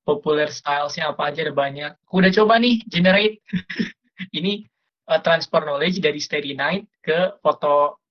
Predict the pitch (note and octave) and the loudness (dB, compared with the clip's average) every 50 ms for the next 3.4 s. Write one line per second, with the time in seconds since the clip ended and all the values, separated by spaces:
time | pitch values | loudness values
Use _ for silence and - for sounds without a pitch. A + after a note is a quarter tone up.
0 | _ _ _ _ _ _ _ _ - D3 - D3+ C#3+ C#3 D3+ - - D#3+ D#3 C#3+ | _ _ _ _ _ _ _ _ -12 -10 -8 -8 -8 -8 -8 -10 -8 -6 -6 -4
1 | C#3 C#3 D3 - _ _ _ _ _ _ _ _ _ _ _ - - E3+ F3 F3 | -4 -6 -10 -12 _ _ _ _ _ _ _ _ _ _ _ -8 -4 0 0 2
2 | F3+ G3 G3 G3 G3 F#3 F3 F3+ G3+ A3 - D3+ - - D#3+ D#3+ - D#3+ D#3 D#3 | 2 2 2 2 2 2 0 0 -2 -2 -2 -4 -2 0 -2 -2 -2 -2 -4 -2
3 | E3+ F3 F3 D#3 D#3 - _ | -4 -4 -4 -6 -8 -8 _